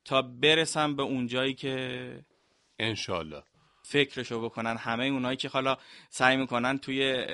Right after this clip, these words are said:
Speaker 1: کارشون، اه، دنبال این بگردن که کسی بیاد سر وقتشون، ولی من اینطوری نیستم.
Speaker 2: آیا انتخاب سختی داشتی تا حالا؟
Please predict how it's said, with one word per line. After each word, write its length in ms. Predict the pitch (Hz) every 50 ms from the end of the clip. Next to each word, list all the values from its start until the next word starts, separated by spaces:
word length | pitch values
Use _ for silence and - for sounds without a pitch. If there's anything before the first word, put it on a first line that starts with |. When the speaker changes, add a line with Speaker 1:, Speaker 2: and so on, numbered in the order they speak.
| 107 107
Speaker 1:
کارشون، 680 | - - - 120 123 131 139 135 - 143 139 139 135 - - - - - -
اه، 280 | 113 113 113 113 113 117
دنبال 680 | 120 123 131 127 127 123 120 120 120 127 135 143 151
این 220 | 147 147 147 143
بگردن 460 | 139 143 143 143 143 139 139 139 143 143
که 140 | 139 143
کسی 320 | - - 151 143 - 151 139
بیاد 300 | 127 127 123 123 117 -
سر 280 | - - 117 110 110 110
وقتشون، 420 | 117 110 - - 120 - 120 120 123
ولی 180 | 131 143 151
من 280 | 147 143 147 143 147 147
اینطوری 380 | 151 143 135 135 127 123 123 131
نیستم. 440 | 135 139 131 - - 117 107 104 - _ _ - - - _ _ _ _ _ _ -
Speaker 2:
آیا 280 | 156 208 240 247 214
انتخاب 480 | 180 143 127 - 131 - - 139 139 135
سختی 480 | - - - 151 156 156 - - 180
داشتی 340 | 147 123 113 107 - - 123
تا 160 | 104 - 95
حالا؟ 360 | 87 82 80 82 82 85 87